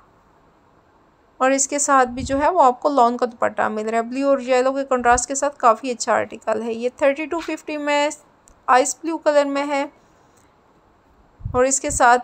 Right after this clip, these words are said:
भी लॉन का दुपट्टा है, जो कि after discount आपको ट्वेंटी सेवन सिक्सटी टू में मिल रहा है। जी, बेज color में है ये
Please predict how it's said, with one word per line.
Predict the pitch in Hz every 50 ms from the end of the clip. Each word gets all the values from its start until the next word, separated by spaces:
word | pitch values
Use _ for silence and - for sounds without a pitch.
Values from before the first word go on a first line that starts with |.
| -
भी | 302 294
लॉन | 285 262 233 247 247 254
का | 254 277
दुपट्टा | 277 - 254 254 254 262
है, | 269 262
जो | 269 254
कि | 254 - 254
after | 247 247 - - 320
discount | 330 320 - - 294 277 277 269
आपको | 262 269 285 269
ट्वेंटी | 277 294 277 277 285 359 349
सेवन | - 349 320 320 330 320
सिक्सटी | - 294 269 269 - - 277 269
टू | - 269 254 254
में | 254 262 302 427
मिल | 403 285 247 208 202
रहा | 214 208 196 190 190 196
है। | 208 214 - - 269 269 - _ _ _ _ _ _ _ _ _ _ _ _ _ _ _ _ _ _ _ _ -
जी, | 285 285 - - 262 247 233 233 - - - 269 - - - - - - _ _ _ _ _ _ _ _ - _ _ _ _ _ _ _ -
बेज | 240 226 233 233 214 208 208 254 262 269 311 330 -
color | - 381 349 320 330 330
में | 311 320 302
है | 330 320 302
ये | 294 285 277 269 277 277 277